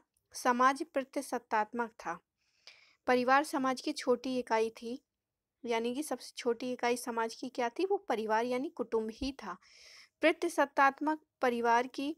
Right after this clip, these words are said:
अ, देखते हैं, प्रतिसत्तात्मक तो परिवार का जो मुखिया होता था, कुलपति या सौभाग्य,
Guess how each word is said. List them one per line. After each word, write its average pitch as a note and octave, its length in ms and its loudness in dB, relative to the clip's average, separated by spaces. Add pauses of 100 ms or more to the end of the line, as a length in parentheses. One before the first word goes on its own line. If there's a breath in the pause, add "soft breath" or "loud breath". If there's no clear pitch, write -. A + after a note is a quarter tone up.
(340)
अ, G#3+ 340 -4
देखते A3+ 420 -2
हैं, C4+ 100 -4
प्रतिसत्तात्मक B3 960 -4
तो C#4 100 -8
परिवार B3+ 440 2
का C4+ 120 -2
जो B3+ 140 -4
मुखिया A#3+ 340 -4
होता C4+ 320 -4
था, D4 220 -8 (800 loud breath)
कुलपति C#4 560 0
या D#4 120 0
सौभाग्य, A#3+ 720 0